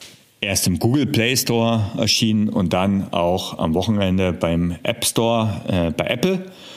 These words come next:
Das heißt, du kannst ab sofort die Ausdauerblock-App auf dein Smartphone, auf dein Tablet herunterladen. Jetzt kam natürlich die Frage auf, was ist das überhaupt und was findest du darin? Also in der Ausdauerblock-App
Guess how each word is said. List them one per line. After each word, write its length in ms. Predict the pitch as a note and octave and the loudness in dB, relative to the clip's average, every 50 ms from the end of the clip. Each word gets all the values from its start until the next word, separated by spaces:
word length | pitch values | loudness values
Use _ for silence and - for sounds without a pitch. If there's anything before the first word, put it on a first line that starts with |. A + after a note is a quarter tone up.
| - - - - - - - | -20 -20 -20 -20 -20 -20 -6
Das 160 | - - - | -4 -2 0
heißt, 400 | G2 G2+ A#2 A#2 - - - - | 0 0 0 0 -2 -4 -4 -2
du 60 | G2+ | -2
kannst 280 | - G2 F#2 F2+ - - | 0 0 0 0 -2 -2
ab 220 | - G#2+ A#2 - | -2 -2 -2 0
sofort 720 | - - C#3+ C#3 - - G2+ F#2+ G2+ A#2+ C#3+ C#3 - - - - - - - - - - - - - - - - - _ _ | 0 0 0 0 0 0 2 2 2 2 0 -2 -4 -6 -8 -12 -20 -20 -20 -20 -20 -20 -20 -20 -20 -20 -20 -20 -20 _ _
die 120 | - - - | -2 0 0
Ausdauerblock-App 1200 | F2 G2+ A2 - - G#2 G2+ G2+ G#2 G2 - G2+ F#2+ F#2 F#2+ - - G2+ F#2+ F#2 - - - - | 2 0 0 0 0 2 2 2 2 0 0 0 -2 -2 0 -2 0 0 0 -2 -4 -6 -4 -4
auf 160 | F2 - - | -4 -2 -2
dein 260 | - F#2 F#2+ G#2+ A2 | 0 0 2 2 0
Smartphone, 720 | G#2+ - G2 F#2 F#2+ G2 F#2+ - - - F2 F2 F2 E2+ | 0 0 0 2 2 0 0 0 -2 0 0 0 0 0
auf 200 | - E2 D#2+ - | 0 -2 -4 -2
dein 280 | - E2+ F2 F#2 F#2+ G#2+ | -2 -2 0 0 0 -2
Tablet 480 | G#2+ - F#2 F2+ - G2 F2+ F2 - - | 0 -2 -2 -2 0 0 0 0 -2 -2
herunterladen. 880 | - F2 E2 F2 F#2 F2 F#2 E2+ D#2+ D#2+ D#2 D#2+ D#2 D2+ D2+ D2 D2+ - - - - - - - - - - | -2 0 2 2 0 0 0 0 0 0 0 0 0 0 -2 -4 -4 -6 -12 -20 -20 -20 -20 -20 -20 -20 -10
Jetzt 140 | - - - | -8 -6 -4
kam 160 | - G2+ G#2 | -2 0 0
natürlich 320 | A2 A2 G#2 A2+ A2+ G#2 - | 2 2 2 2 0 0 0
die 120 | - F#2+ | 0 0
Frage 320 | - - F2+ G2+ G#2 A2 | 0 0 0 2 2 2
auf, 200 | G2+ G#2+ F#2+ - | 2 0 0 0
was 160 | F#2+ F2 - - | -2 -2 0 -2
ist 160 | - - - | -2 0 0
das 160 | A2 G#2 - | 0 0 0
überhaupt 480 | G#2 F2+ G2 E2 D#2+ F2 F#2 F2 - - | 0 0 0 0 0 0 0 -2 -2 -4
und 160 | - F2 D#2+ | -2 0 0
was 140 | F2 - - | 0 -2 0
findest 360 | - G#2+ A#2 A2+ G#2 A2 - | 0 0 0 2 0 0 -2
du 60 | F2+ | 0
darin? 400 | D2+ F2 D#2+ D2+ - D#2+ D#2 D#2 | 0 0 -2 0 0 0 0 0
Also 240 | - - F2+ - G#2+ | 0 0 0 0 2
in 80 | G#2 | 2
der 140 | F#2 F#2+ D#2 | 2 2 2
Ausdauerblock-App 1160 | E2+ A#2 B2+ - - F#2+ F2+ F2 F2 - - F2 D#2+ D#2 - - - - G2 B2+ C#3+ - - | 2 0 0 0 0 0 2 0 0 0 0 -2 -2 -2 -4 -10 -4 -2 -2 -2 -2 -4 -10